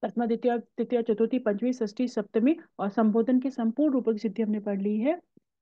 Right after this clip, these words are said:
इसमें रूप की सिद्धि भी की गई है और उसमें प्रयोग में होने वाले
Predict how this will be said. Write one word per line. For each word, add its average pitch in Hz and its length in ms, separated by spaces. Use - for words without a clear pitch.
इसमें 262 380
रूप 240 220
की - 140
सिद्धि 240 360
भी 294 120
की 269 200
गई 254 200
है 269 160
और 220 240
उसमें 220 280
प्रयोग 285 420
में 277 60
होने 214 380
वाले 196 420